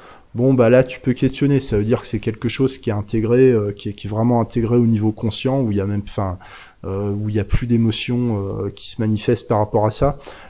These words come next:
Là tu peux, tu peux y aller, euh, tu peux entrer par le mental en fait, quoi. Euh, voilà l'idée. Mais quand, euh, quand la personne te dit quelque chose, euh, à quel point,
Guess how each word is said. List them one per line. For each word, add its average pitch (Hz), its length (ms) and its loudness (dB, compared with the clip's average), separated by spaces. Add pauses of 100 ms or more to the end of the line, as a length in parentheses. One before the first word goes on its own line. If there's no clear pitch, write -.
Là 123 160 6
tu - 140 -6
peux, 120 280 4
tu - 140 -12
peux 120 120 2
y 117 120 6
aller, 127 240 6
euh, 110 680 -2
tu - 140 -18
peux 117 100 -2
entrer 110 320 4
par 117 180 2
le 113 100 4
mental 120 380 0
en 113 100 -12
fait, - 260 -14
quoi. - 180 -16 (1200)
Euh, 101 120 -2
voilà 120 260 6
l'idée. 120 260 2 (460)
Mais 123 260 0 (380)
quand, 139 400 2
euh, 104 360 -2 (140)
quand 127 100 -2
la 120 120 2
personne 135 440 2
te 123 140 -4
dit 123 240 -4
quelque 120 380 -2
chose, 135 460 -8 (100)
euh, 104 340 -10 (1040)
à 120 120 -2
quel 147 260 0
point, 160 320 0